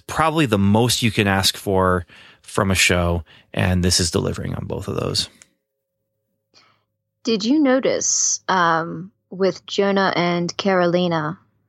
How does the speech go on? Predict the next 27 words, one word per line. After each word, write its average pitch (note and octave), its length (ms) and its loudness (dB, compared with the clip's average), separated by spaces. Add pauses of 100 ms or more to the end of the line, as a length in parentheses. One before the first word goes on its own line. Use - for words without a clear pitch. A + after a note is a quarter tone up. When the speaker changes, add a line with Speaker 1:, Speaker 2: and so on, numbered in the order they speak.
(320)
Speaker 2:
that G#3 200 2
Jonah, G#3+ 680 2 (160)
he D4 240 0
sort C4 480 2
of B3+ 120 0
had C4 220 0
a A#3 100 0
rainbow A3 420 -2
effect A3 420 -2
to A#3 120 -2
him, A#3 240 0
but F#3 200 0
he - 100 -8
was F#3+ 160 0
mostly F3+ 400 0
white, F3 680 -2
which - 340 0
if - 200 -2
you're G3 80 4
looking G3 320 0
at - 140 0
lights, E3 520 0
that's - 380 0
just - 320 -2
the F#3+ 100 -4
totality E3 880 0
of D#3 420 -2